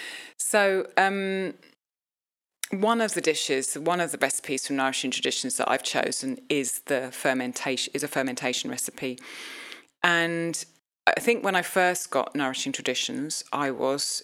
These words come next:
eating raw vegan, coming out of eating raw vegan. And the thing that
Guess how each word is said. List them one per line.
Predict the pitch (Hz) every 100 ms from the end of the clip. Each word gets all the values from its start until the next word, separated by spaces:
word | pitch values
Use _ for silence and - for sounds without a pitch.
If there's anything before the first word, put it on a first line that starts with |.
| -
eating | 151 - - 135 135 131 135 _ _ _ -
raw | 139
vegan, | 143 147 135 120 113
coming | - 143 135
out | 131 -
of | 139
eating | 135 - 127
raw | 127
vegan. | 143 135 135 127 - - - - - - _ -
And | 151 147 147 147 151 143 - _ _ _ _ -
the | 131 135 165 156 156 156 - _ _ _ _ -
thing | - 190 180
that | 156 156 -